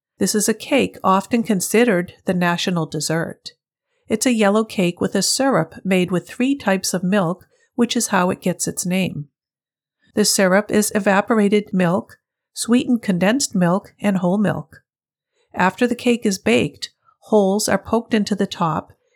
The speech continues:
and then the tres leches syrup is poured over it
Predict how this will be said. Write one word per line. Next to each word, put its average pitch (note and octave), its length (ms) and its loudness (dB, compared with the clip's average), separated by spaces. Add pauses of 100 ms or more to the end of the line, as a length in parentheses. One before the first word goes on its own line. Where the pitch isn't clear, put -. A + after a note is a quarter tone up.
(100)
and F#3+ 160 0
then G3+ 140 2
the A#3+ 80 4
tres G3+ 420 0
leches F#3 680 -2
syrup C4+ 440 0
is F3 100 -2
poured E3+ 300 0
over E3 320 0
it - 200 -4